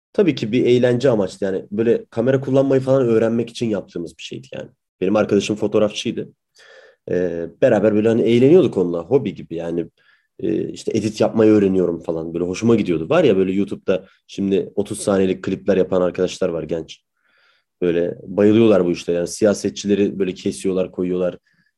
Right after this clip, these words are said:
Ee, motivasyon klipleri koyuyorlar. Fitness'la alakalı, futbolla alakalı. Hani bayılıyorum onları izlemeye. Böyle karşıma sürekli çıkıyor. Ee, hani o, o, o motivasyondu yani. Yaş yirmi, yirmi bir.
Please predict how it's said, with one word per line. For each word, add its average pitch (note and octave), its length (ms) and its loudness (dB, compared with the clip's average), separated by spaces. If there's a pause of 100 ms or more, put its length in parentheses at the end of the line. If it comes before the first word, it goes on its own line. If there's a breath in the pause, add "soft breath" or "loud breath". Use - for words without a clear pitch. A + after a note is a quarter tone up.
Ee, F2 360 -4
motivasyon G2 920 -2
klipleri F#2 400 -4
koyuyorlar. F2+ 440 -4 (300)
Fitness'la A#2+ 520 -4
alakalı, G2+ 380 2
futbolla A2 480 0
alakalı. G2 540 -2 (720)
Hani F#2+ 180 -6
bayılıyorum A2 420 2
onları E2+ 260 -6
izlemeye. E2+ 380 -6
Böyle F2 140 0
karşıma F2 360 -4
sürekli E2+ 360 -10
çıkıyor. - 360 -8 (920 soft breath)
Ee, F2+ 440 0 (540)
hani A2 180 -2
o, F3 300 4
o, G#3 200 6
o G#3 60 8
motivasyondu G2 800 2
yani. E2 220 -4
Yaş G#2+ 300 0
yirmi, G#2+ 240 0
yirmi G2+ 280 0
bir. G#2 260 -4